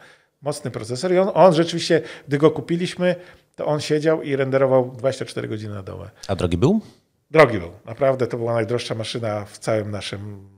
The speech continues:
Speaker 1: naszym zestawie. Nikt z nas nie miał tak dobrego komputera, jak był ten. No ale on, on po to był kupiony, chodził cały czas, renderował, renderował. Oczywiście tam były poprawki, potem wyszło, że coś po tym renderingu jest nie tak, po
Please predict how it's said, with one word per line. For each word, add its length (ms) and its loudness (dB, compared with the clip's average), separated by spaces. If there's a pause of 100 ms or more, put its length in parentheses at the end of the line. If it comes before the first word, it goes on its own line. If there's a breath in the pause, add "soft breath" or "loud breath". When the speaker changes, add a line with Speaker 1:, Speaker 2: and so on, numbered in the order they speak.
(420)
Speaker 1:
naszym 320 -12
zestawie. 420 -4
Nikt 180 -4
z 60 -6
nas 200 0
nie 120 4
miał 160 2
tak 200 -8
dobrego 360 -6
komputera, 440 -10
jak 220 -10
był 120 -16
ten. 160 -16 (640 loud breath)
No 80 2
ale 120 6
on, 200 2
on 380 0
po 160 2
to 100 4
był 140 4
kupiony, 380 2
chodził 340 2
cały 380 4
czas, 280 2
renderował, 640 4
renderował. 440 0
Oczywiście 300 -4
tam 100 6
były 160 0
poprawki, 800 4 (320 loud breath)
potem 280 -6
wyszło, 260 -4
że 80 -8
coś 160 -10
po 100 -16
tym 160 -8
renderingu 440 -6
jest 160 -10
nie 120 -4
tak, 600 4
po 200 -4